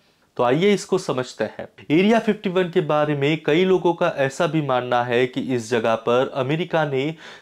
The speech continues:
सीक्रेट न्यूक्लियर प्लांट लगा रखा है और यहाँ कई न्यूक्लियर वेपन्स भी बनाए जाते हैं। लेकिन आधिकारिक रूप से या खोज करने पर ऐसी किसी तथ्य का पता नहीं चल पाया है, पर यह अवश्य सत्य है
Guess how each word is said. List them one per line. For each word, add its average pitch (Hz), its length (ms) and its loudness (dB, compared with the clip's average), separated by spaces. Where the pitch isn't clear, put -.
सीक्रेट 185 520 -2
न्यूक्लियर 170 540 0
प्लांट 139 340 0
लगा 104 220 0
रखा 104 340 -4
है 117 280 -2
और 117 220 2
यहाँ 120 460 0
कई 202 240 4
न्यूक्लियर 190 500 2
वेपन्स 147 520 0
भी 151 140 2
बनाए 107 400 0
जाते 101 320 -6
हैं। 104 220 -12
लेकिन 127 280 0
आधिकारिक 190 600 2
रूप 196 200 2
से 196 300 2
या 180 200 2
खोज 180 420 0
करने 160 320 0
पर 165 300 0
ऐसी 139 280 -2
किसी 165 340 -2
तथ्य 220 340 0
का 208 140 0
पता 170 340 0
नहीं 131 220 -2
चल 110 200 -2
पाया 104 360 0
है, 117 220 -2
पर 120 240 -2
यह 120 180 2
अवश्य 170 540 0
सत्य 170 420 -2
है 135 340 0